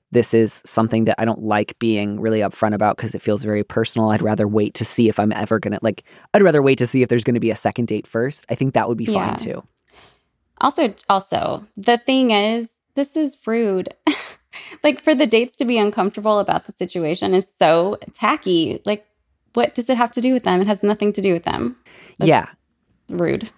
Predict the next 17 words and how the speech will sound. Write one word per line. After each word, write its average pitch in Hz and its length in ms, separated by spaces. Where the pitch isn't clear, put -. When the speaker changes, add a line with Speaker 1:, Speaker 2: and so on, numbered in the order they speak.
Speaker 1:
Yeah, 156 340
I 147 80
think 180 200
especially 185 480
'cause - 240
a 123 80
lot 120 220
of 117 80
people 113 260
can 113 200
be 113 220
really 120 640
quick - 320
to 110 500
rush 110 220
to 113 100
judgment 104 500